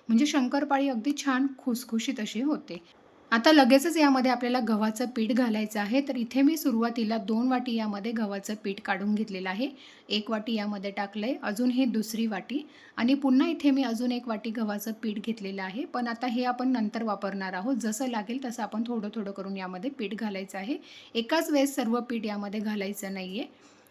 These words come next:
आता सुरुवातीला फक्त दोन वाटी गव्हाचं पीठ आणि अर्धी वाटी रवा असं इथे मी हे प्रमाण घेतलेलं आहे.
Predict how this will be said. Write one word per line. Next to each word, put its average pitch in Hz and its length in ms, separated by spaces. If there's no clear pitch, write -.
आता 214 180
सुरुवातीला 285 540
फक्त 294 260
दोन 254 280
वाटी 254 280
गव्हाचं 226 440
पीठ 247 260
आणि 226 180
अर्धी 208 300
वाटी 233 280
रवा 214 280
असं 208 220
इथे 269 180
मी 226 120
हे 233 160
प्रमाण 208 400
घेतलेलं 208 360
आहे. 220 200